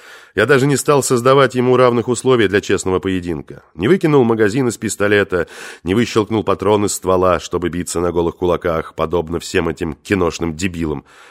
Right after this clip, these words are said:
Простите, благородным рыцарям. Единственное, что меня оправдывало, это то, что у меня не было пистолета,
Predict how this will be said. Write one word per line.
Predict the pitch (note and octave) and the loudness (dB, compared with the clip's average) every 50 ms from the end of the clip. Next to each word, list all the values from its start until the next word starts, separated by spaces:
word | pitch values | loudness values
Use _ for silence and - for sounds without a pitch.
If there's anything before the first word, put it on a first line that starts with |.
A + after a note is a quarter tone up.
| - _ _ | -20 _ _
Простите, | - D2+ D2+ - - - - G#2 G#2 - - - - - _ _ _ _ | -8 -6 -6 -6 -8 -10 -10 -12 -12 -12 -14 -18 -20 -20 _ _ _ _
благородным | E2 F2 F#2 D#2+ F2 E2+ D#2+ D#2 D2 D2 C#2+ D#2 | -4 -4 -2 -2 0 0 0 0 -2 -4 -6 -6
рыцарям. | A2+ C#3 - - - - - _ _ _ _ _ _ _ _ _ _ _ _ _ _ - | -6 -6 -6 -8 -10 -12 -16 _ _ _ _ _ _ _ _ _ _ _ _ _ _ -6
Единственное, | D2+ F#2+ A2 B2+ A#2+ - - B2 A2+ A2+ G#2 | -4 0 2 2 2 2 0 0 0 0 0
что | - - A2+ | 0 0 0
меня | A2+ A2 A2+ A#2 | 2 2 2 2
оправдывало, | A2 G2 C3 C3+ B2+ A2 F#2+ F2 E2 D#2 D#2 D2 C#2+ C2+ | 2 2 2 2 2 2 0 0 0 0 0 -2 -2 -2
это | - F#2 F#2+ G#2+ G2 | -4 -4 -2 -2 0
то, | - A#2 G#2+ | 2 2 0
что | F#2 - - G2+ | 0 2 0 0
у | G2 | 2
меня | F#2+ G2 F#2+ | 2 0 0
не | F2+ F2+ F#2 F2+ | 0 0 0 0
было | F2+ F2 F2 | 0 -2 -2
пистолета, | - - - - - F#2 F#2 F#2+ F2+ D2 - - C2 B1 - | -4 -6 -8 -8 -8 -6 -4 -4 -6 -6 -8 -12 -18 -20 -20